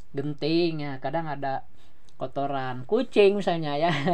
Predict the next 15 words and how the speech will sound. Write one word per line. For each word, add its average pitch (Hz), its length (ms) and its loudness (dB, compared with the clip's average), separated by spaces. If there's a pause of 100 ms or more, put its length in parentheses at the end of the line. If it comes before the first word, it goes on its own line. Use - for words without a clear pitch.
(1700)
Nah, 120 160 -4
itu 175 160 -4
kan 196 240 2
ditampung 143 560 -2
dulu, 139 400 -2
kotornya 156 400 -4
dibuang 156 320 0
dulu. 175 400 0 (800)
Tapi 160 240 -6
kita 160 400 -2 (320)
selama 139 240 -4
ini 151 400 -8
belum 139 160 -6
pernah 139 240 -6
ya. 131 240 -8